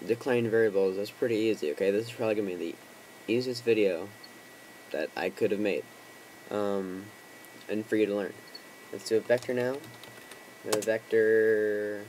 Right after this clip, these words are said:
uh, test vector. And for vectors, you could either,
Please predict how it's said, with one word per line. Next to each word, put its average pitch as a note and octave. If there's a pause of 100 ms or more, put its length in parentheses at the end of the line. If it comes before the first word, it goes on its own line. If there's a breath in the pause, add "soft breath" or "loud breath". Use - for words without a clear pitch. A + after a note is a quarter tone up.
(180)
uh, F#2+ (320)
test A2
vector. A2 (3250)
And A#2
for A#2+
vectors, A#2
you A#2+
could -
either, A#2+